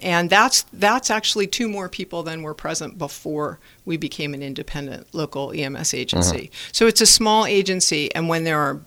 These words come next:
Speaker 1: very huge projects like these, bringing the ambulance, the new s-, system up and making sure that the treatment protocols are changed, it takes away from our capacity to do the others.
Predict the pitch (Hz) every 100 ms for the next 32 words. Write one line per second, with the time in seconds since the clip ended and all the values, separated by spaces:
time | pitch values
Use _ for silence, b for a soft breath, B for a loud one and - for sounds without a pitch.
0 | - 165 143 180 196 190 165 185 156 -
1 | - 151 147 117 - 151 143 - 143 139
2 | - 160 151 143 143 143 143 139 175 160
3 | 147 139 - 160 - - 170 - 151 -
4 | - - 147 143 151 151 151 151 143 139
5 | - 143 247 240 190 - 143 - 147 143
6 | 147 147 139 - B B B - 175 -
7 | 190 - 165 156 151 143 135 - 151 139
8 | - 170 131 - 143 135 - - 139 -
9 | -